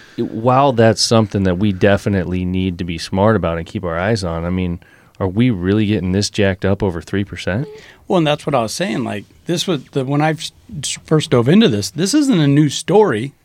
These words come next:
Speaker 2: and there's been some really good ones that came out four or five years ago on this very topic. But since it was a firm out of, a corporation out of, uh, North Carolina, it wasn't that big of a deal. You know, we didn't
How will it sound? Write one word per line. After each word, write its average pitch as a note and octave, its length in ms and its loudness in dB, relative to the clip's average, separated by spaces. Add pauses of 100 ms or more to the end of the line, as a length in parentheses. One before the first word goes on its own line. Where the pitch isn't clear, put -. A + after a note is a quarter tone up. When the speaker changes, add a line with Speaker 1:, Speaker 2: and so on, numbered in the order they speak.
(140)
Speaker 2:
and D#3+ 120 0
there's F#3+ 140 0
been D#3 160 2
some D#3 180 4
really E3 200 4
good F3 240 2
ones B2+ 260 2
that C3 140 -2
came D3+ 260 0
out C3 320 0
four F3 320 2
or A2 40 -4
five E3 280 0
years F#3 180 -2
ago C3 280 0 (100)
on F#3+ 200 4
this E3+ 160 0
very E3 240 2
topic. G3+ 520 -2 (480)
But C3+ 240 0
since D#3 400 0
it D#3 140 -2
was C3 420 -2 (880)
a A#2+ 60 -8
firm C#3+ 260 4
out C#3+ 180 4
of, A2 280 -4 (280)
a B2+ 60 -6
corporation D3 540 0
out C3 180 4
of, A#2+ 260 2
uh, A#2 100 2
North C3 220 0
Carolina, B2 600 2
it C#3+ 220 0
wasn't B2 240 0
that A2+ 100 0
big A2+ 140 0
of A2 80 -4
a A2+ 40 0
deal. C3+ 420 2 (220)
You B2 100 -6
know, A2 180 -6
we A#2 120 -4
didn't A#2+ 340 -2